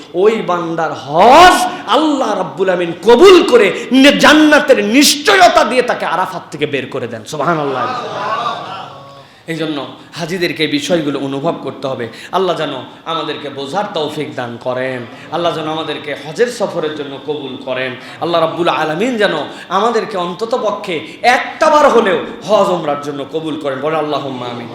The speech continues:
ইনশাআল্লাহ আমি হজে যাব। হজ থেকে ফেরার পরে আমার আরেকটা পর-, সফর আছে, লম্বা সফর। এরপরে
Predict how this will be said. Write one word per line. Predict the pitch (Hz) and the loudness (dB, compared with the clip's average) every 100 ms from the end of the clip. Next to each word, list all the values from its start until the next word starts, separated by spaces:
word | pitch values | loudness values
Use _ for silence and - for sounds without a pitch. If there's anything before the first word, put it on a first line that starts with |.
| 120 - - | -14 -14 -10
ইনশাআল্লাহ | 185 - 185 180 | -8 -4 -4 -2
আমি | 180 | -4
হজে | 170 175 180 | -2 -2 0
যাব। | 170 170 240 - - - - _ | 0 0 -4 -10 -20 -20 -20 _
হজ | 196 226 - | 0 0 0
থেকে | 269 254 | -4 -4
ফেরার | - 208 202 190 160 | -2 0 0 0 -2
পরে | 156 262 - - - - _ | -2 -4 -8 -18 -20 -20 _
আমার | 160 170 | -6 -4
আরেকটা | 160 175 - | -4 -4 -6
পর-, | 160 170 160 - - - | -4 -4 -6 -12 -18 -16
সফর | 156 147 156 | -14 -8 -6
আছে, | 139 156 160 - - - | -6 -6 -8 -12 -18 -6
লম্বা | 151 165 165 | -2 0 2
সফর। | 160 160 143 196 - - - - _ | 2 -2 -2 -2 -2 -14 -20 -20 _
এরপরে | 175 214 220 220 220 262 311 | -2 0 0 0 2 2 2